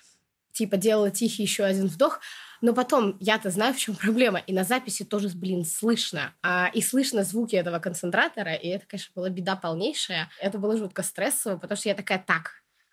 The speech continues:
окей, надо же просто разговаривать ртом. <laughs> Почему это так сложно?»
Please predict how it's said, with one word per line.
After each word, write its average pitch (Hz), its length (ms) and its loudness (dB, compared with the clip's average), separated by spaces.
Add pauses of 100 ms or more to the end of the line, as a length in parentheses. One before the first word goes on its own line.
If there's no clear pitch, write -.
(120)
окей, 202 240 4
надо 208 240 2
же 214 140 0
просто 254 440 2
разговаривать 220 600 2
ртом. 175 580 0 (680)
<laughs> - 180 -10
Почему 294 500 2
это 233 300 0
так 226 300 0
сложно?» 220 800 2